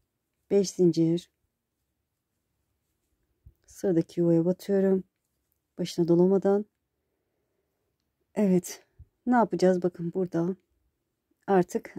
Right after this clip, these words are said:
e, çiçeğimizi yaptık. Bu şekilde kapanması lazım. O yüzden hiç zincir çekmeden dört tane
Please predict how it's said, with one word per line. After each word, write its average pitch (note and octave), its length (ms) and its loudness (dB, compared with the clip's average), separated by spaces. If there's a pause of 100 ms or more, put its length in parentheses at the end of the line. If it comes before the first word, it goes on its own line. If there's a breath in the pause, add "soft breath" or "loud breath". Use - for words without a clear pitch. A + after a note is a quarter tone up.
e, F3+ 140 0
çiçeğimizi F#3 520 4
yaptık. G3+ 360 -2
Bu G#3 60 -8
şekilde F3+ 360 -2
kapanması F3+ 580 2
lazım. D#3+ 400 2
O F#3+ 120 0
yüzden F3 500 2 (580)
hiç A3+ 160 -8
zincir F3 320 2
çekmeden F3+ 680 0 (520)
dört G#3+ 280 -2
tane F3 420 4